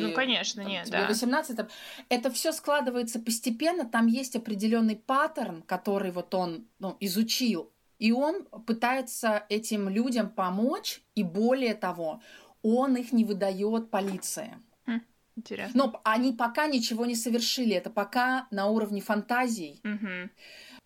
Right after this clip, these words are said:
Speaker 2: Но, то есть он, с одной стороны, соглашаясь, э, и признавая, что они с-, вызывают в, в нём страшный тоже гнев и ог-, и ненависть,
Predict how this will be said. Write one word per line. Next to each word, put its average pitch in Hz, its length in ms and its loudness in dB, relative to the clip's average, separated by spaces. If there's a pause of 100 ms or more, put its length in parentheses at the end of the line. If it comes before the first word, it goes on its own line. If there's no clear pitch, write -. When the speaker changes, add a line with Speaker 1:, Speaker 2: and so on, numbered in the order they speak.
(100)
Speaker 2:
Но, 202 460 2 (480)
то 226 80 0
есть - 200 -2
он, 262 400 4 (220)
с - 160 -2
одной 233 320 2
стороны, 208 360 -4
соглашаясь, 202 960 -2 (180)
э, 175 280 -2
и 202 60 -6
признавая, 214 600 2
что - 460 -2 (320)
они 208 580 4 (340)
с-, - 200 -6
вызывают 214 640 0
в, 185 280 -16
в 202 40 -2
нём 202 180 2
страшный 202 560 0
тоже 170 280 -6
гнев 185 500 0
и 170 160 0
ог-, 175 240 -2
и 185 200 -4
ненависть, 226 760 2